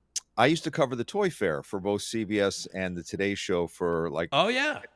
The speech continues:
Speaker 1: fifteen, twenty years.
Speaker 2: Yeah, yeah, yeah.
Speaker 1: And so I saw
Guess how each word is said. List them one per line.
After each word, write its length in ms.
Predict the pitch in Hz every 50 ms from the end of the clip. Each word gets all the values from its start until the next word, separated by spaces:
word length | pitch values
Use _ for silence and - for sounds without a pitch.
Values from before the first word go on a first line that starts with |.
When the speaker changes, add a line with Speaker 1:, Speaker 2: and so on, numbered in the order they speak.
| _ _ _ - - _
Speaker 1:
fifteen, 360 | - 147 135 - - 127 113
twenty 260 | - - 113 104 98
years. 280 | 90 80 65 - - - _ _ -
Speaker 2:
Yeah, 240 | 139 151 196 226
yeah, 120 | 202 - 98
yeah. 300 | 104 104 101 101 101 98
Speaker 1:
And 160 | 95 95 95 - _ _ _
so 240 | - - - 117 113
I 220 | 110 113 135 180 190
saw 600 | - - - - 165 151 139 120 110 104 104 98